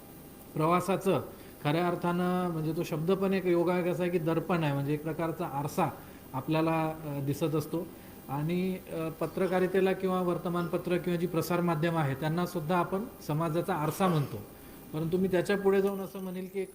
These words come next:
जो प्रिझम असतो, आरसा फक्त जे आहे ते दाखवतो, मात्र प्रिझम हे, किंवा त्याला आपण लोलक, त्रिकोणाकृती लोलक असं मराठी आपल्या भौतिकशास्त्रात म्हटलं जातं, त्याच्यातनं जेव्हा प्रकाश जातो तेव्हा त्याचे सात रंग वेगळे करतो.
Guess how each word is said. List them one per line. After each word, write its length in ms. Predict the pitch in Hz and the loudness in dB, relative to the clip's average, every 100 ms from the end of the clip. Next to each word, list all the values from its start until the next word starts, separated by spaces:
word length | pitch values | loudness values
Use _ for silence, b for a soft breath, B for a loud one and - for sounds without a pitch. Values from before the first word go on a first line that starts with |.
| 175 | -8
जो 120 | 190 | -8
प्रिझम 480 | 185 170 165 202 190 | -6 -6 -4 -4 -4
असतो, 280 | - 120 104 - - - - | -6 -14 -20 -20 -20 -20 -16
आरसा 260 | 127 139 196 | -12 -8 -8
फक्त 320 | 185 180 - | -10 -10 -8
जे 180 | 180 185 | -4 -4
आहे 220 | 170 170 175 | -4 -6 -6
ते 80 | 190 | -4
दाखवतो, 440 | 170 160 147 110 - - | -4 -4 -6 -8 -16 -14
मात्र 280 | 139 160 180 | -14 -10 -10
प्रिझम 480 | 180 160 160 196 | -6 -6 -6 -8
हे, 400 | 185 180 196 196 - - - | -8 -6 -6 -8 -14 -20 -14
किंवा 140 | 165 | -12
त्याला 240 | 170 175 170 | -10 -8 -8
आपण 220 | 170 170 | -8 -8
लोलक, 440 | 170 175 185 180 | -4 -4 -4 -6
त्रिकोणाकृती 760 | 170 165 156 170 165 160 151 165 | -10 -10 -10 -10 -10 -12 -10 -6
लोलक 280 | 160 165 160 | -6 -6 -8
असं 180 | - | -12
मराठी 360 | 156 156 156 160 | -10 -10 -10 -12
आपल्या 680 | 151 143 143 135 147 147 143 | -12 -14 -16 -14 -14 -12 -12
भौतिकशास्त्रात 600 | 139 135 151 - 143 160 147 | -12 -10 -10 -10 -12 -10 -8
म्हटलं 260 | 156 190 | -6 -4
जातं, 280 | 175 156 160 180 B B B - | -4 -6 -10 -14 B B B -12
त्याच्यातनं 420 | 151 147 185 202 | -10 -8 -8 -8
जेव्हा 440 | 190 190 190 196 202 - - | -6 -4 -4 -6 -10 -12 -12
प्रकाश 280 | 156 190 | -8 -6
जातो 300 | 160 175 180 | -4 -6 -6
तेव्हा 240 | 185 185 180 | -6 -4 -4
त्याचे 280 | 180 175 196 | -4 -4 -4
सात 200 | 190 180 | -2 -2
रंग 200 | 185 185 | 0 4
वेगळे 320 | 190 185 170 | 4 6 6
करतो. 300 | 143 127 - | 4 0 -4